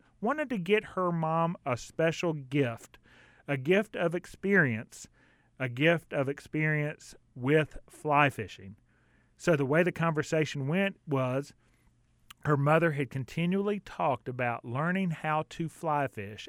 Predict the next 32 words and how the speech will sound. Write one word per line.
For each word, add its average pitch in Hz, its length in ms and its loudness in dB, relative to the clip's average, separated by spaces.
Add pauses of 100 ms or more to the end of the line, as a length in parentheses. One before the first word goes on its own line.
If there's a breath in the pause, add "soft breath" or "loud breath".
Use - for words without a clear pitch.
and 127 160 -6
she 147 140 -6
was 127 160 -2
about 135 360 -2
to 147 100 -8
turn 139 300 -4
seventy-three 160 880 0
years 170 440 2
old, 127 380 2 (640 soft breath)
and 131 160 -4
she 135 220 -4
wanted 143 420 -4
to 135 140 -4
know 131 260 0
how. 120 520 -4
So 143 360 2 (500)
the 120 120 -2
daughter 151 460 4
heard 185 460 -2
this, 113 380 -4 (180)
went 160 300 -2
in 170 220 0
with 170 160 -2
her 180 140 0
brother, 147 560 2 (200)
or 147 300 4 (200)
at 156 140 2
least 160 300 0
inquired 147 800 2
with 123 240 -2
her 131 160 -2
brother, 113 500 -2